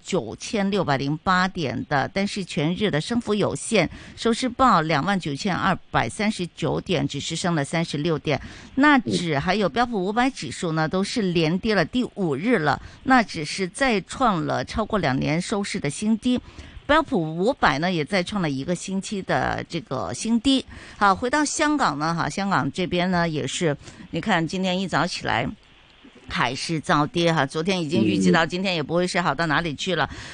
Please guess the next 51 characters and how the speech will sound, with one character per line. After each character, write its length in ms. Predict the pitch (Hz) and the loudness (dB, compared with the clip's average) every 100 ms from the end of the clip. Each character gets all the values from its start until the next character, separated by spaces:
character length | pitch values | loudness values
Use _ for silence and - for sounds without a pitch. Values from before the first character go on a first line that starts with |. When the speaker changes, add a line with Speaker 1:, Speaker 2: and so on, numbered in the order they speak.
| - | -6
Speaker 1:
都 140 | 294 311 | -2 2
说 180 | 330 | 4
呢， 160 | 320 269 | 4 4
这 100 | 277 | 2
个 120 | 254 | 0
十 240 | - 208 233 | 0 -2 -2
月 180 | 285 | 0
是 220 | 277 311 240 | 0 0 -4
股 360 | - 180 147 | -4 -4 -4
灾 340 | 147 247 247 269 | -2 2 4 4
月， 380 | 262 247 143 - - - | 4 4 2 -2 -14 -12
呃， 240 | - 190 180 | 0 4 4
也 140 | 214 | 2
有 120 | 269 | 0
担 200 | 190 208 | 2 0
心 180 | 226 240 | 0 -2
说 160 | 262 262 | -2 -2
投 320 | - 175 185 | -2 -2 0
行 240 | 214 160 | 0 0
会 100 | 196 180 | -2 -4
抛 300 | - 233 247 | -2 -2 0
售 300 | - 247 175 | -2 -2 0
这 140 | 190 | -2
个 80 | 175 | -2
风 260 | - 269 | 2 2
险 400 | 285 - 175 92 | 2 0 -4 -2
的， 160 | 135 139 - - | -2 -2 -4 -18
所 160 | - 226 | -2 2
以 80 | 240 | 2
请 240 | - 170 | 0 -4
教 220 | 170 185 | 0 0
一 20 | 175 | 2
下 180 | 185 | 0
Sam 240 | 160 160 165 | 0 -2 -2
Sam， 220 | 170 151 | -2 -2
怎 140 | 170 | -2
么 100 | 160 | -4
看 220 | 202 262 214 | -2 -2 0
这 100 | 190 | -2
个 80 | |
大 240 | - 175 160 | 0 2 2
市 240 | - 190 | 0 -2
会 100 | 180 | -4
不 80 | 180 | -2
会 80 | 202 | -2
再 220 | - 196 | 0 0
继 180 | - 208 | 0 -4
续 160 | 175 | -4
寻 280 | 151 160 156 | -4 -2 -2
底 180 | 180 131 | -2 -4
呢？ 240 | 131 151 | -2 -2